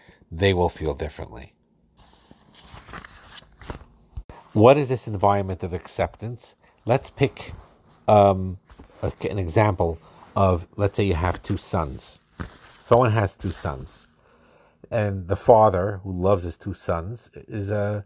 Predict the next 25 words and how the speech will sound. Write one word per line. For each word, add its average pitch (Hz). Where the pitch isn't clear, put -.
is 107
a 113
professional 131
athlete, 110
a 110
professional 110
football 98
player, 82
as 78
an 85
example. 85
One 117
of 123
these 113
sons 101
grows 101
up 95
to 90
be 92
a 87
high 90
school -
quarterback. 107
Kid's -
phenomenal, 98